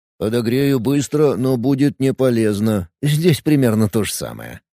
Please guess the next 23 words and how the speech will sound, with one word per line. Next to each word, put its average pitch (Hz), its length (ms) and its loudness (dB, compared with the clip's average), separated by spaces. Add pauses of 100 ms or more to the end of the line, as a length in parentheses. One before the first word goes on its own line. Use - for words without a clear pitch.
(440)
Я 175 240 2
подтвердил 160 680 0
действие. 65 580 -4 (760)
На 95 220 -2
экране 175 420 2
замигала 156 520 2
голубая 147 500 0
фигурка 143 420 -2
Ориджа, 110 640 -4
на 110 100 -2
которой 110 340 -4
стали 117 300 -2
постепенно 135 720 -2
затемняться 175 640 -2
некоторые 151 460 -2
участки. - 600 -8 (400)
Весь 117 320 -2
процесс 131 520 -2
сопровождался 147 840 -2
оповещением 170 720 0
об 151 140 -2
отключении 160 600 0
функций. 143 640 -6